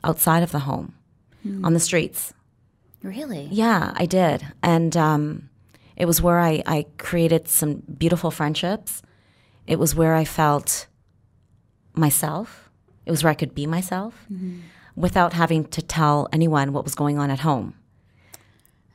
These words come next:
Speaker 2: Ah,
Speaker 1: Yeah.
Speaker 2: I see. Now, when you say on the street, does that mean you, was it,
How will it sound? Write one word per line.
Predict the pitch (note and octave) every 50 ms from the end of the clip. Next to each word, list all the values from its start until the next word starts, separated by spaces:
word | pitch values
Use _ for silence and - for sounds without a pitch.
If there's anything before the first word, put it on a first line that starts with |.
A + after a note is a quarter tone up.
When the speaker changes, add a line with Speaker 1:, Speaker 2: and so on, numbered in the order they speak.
| - -
Speaker 2:
Ah, |
Speaker 1:
Yeah. | F3+ F#3 F3+ E3+ D#3 C3 F2+ D2+ - -
Speaker 2:
I | E3+
see. | C#3+ - - - F3+ E3 D#3+
Now, | - F#3+ F#3 F3 - -
when | G3 F#3+ G3 F#3+
you | F#3+ G3 G#3
say | G3+ - - G3 F3+ F3+
on | F3 E3+
the | D#3+
street, | D3 - - - - F#3 F3 E3 -
does | F3 E3+
that | F3 D#3 B2
mean | E3+ E3+ E3 E3 E3
you, | E3 E3+ E3+ E3 D#3+ D#3+ D#3+ D#3 D#3 D#3+ E3 - _ _ _ _ _ _ _ _ _ _ _ -
was | E3+ F3 F3 E3+ F3
it, | D#3+ D3 - - - - -